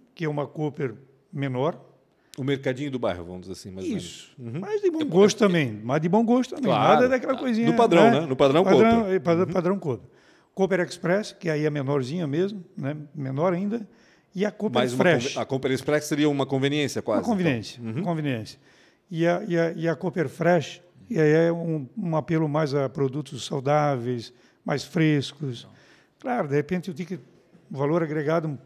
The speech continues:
Speaker 1: é um pouquinho maior, mas também é uma compensação, porque se você comprar frutas e verduras é uma coisa muito, é
Speaker 2: Sim.
Speaker 1: preço, tá,
Speaker 3: Uhum.
Speaker 1: pessoal?
Speaker 3: Uhum.
Speaker 1: Que é um, desculpa, um tomate com mais qualidade,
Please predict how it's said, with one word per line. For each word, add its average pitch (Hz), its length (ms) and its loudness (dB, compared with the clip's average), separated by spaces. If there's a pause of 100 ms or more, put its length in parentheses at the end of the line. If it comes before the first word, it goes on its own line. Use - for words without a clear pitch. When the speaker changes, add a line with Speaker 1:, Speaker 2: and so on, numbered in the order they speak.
(160)
Speaker 1:
é - 20 -6
um 180 80 -4
pouquinho 160 320 -4
maior, 143 420 4 (300)
mas 170 200 0
também 170 240 -2
é 170 60 0
uma 165 120 0
compensação, 147 600 -6
porque 143 220 -10
se - 140 -10
você 190 260 -2
comprar 135 560 -4 (540)
frutas 214 340 -2
e 170 40 -2
verduras 165 420 2
é - 20 -2
uma 151 100 -6
coisa 160 200 -2
muito, 170 520 -2
é 165 160 -4
Speaker 2:
Sim. - 120 -12
Speaker 1:
preço, 180 320 0
tá, 143 80 -8
Speaker 3:
Uhum. 151 60 -6
Speaker 1:
pessoal? 98 360 -10 (100)
Speaker 3:
Uhum. 92 100 -20 (420)
Speaker 1:
Que - 100 -8
é 165 40 0
um, 143 540 -4
desculpa, 135 320 -8
um 113 300 -6 (400)
tomate 156 540 0
com 147 80 -8
mais 147 240 0
qualidade, 156 580 0